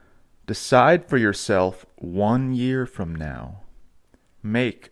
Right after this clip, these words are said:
a few goals. Focus on mastering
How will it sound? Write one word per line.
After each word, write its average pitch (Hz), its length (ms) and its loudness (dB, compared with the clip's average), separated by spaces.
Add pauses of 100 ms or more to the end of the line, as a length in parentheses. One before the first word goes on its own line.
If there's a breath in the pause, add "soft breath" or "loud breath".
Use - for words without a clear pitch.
a - 80 -8
few 85 280 -10
goals. 87 640 -8 (1800)
Focus 165 640 2
on 127 280 2
mastering 101 760 2